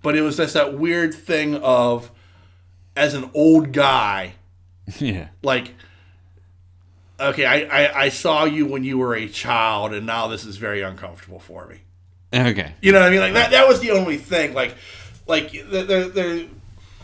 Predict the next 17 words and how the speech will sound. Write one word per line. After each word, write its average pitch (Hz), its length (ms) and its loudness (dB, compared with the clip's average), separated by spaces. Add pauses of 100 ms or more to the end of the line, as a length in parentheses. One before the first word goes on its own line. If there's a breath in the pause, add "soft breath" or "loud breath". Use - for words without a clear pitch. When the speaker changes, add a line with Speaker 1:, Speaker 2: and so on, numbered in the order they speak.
(500 soft breath)
Speaker 1:
I 190 100 6
know 226 140 6
there's 214 220 6
always 175 240 2
been, 180 180 -2
like, 156 140 0
that 147 180 2
thing 147 320 -2
of, 135 140 -2
like, 131 120 0
especially 170 440 -2
with 139 160 -2
young 135 260 -2
girls 127 300 0
like 123 100 -4
that, 123 220 -2
like, 120 200 -6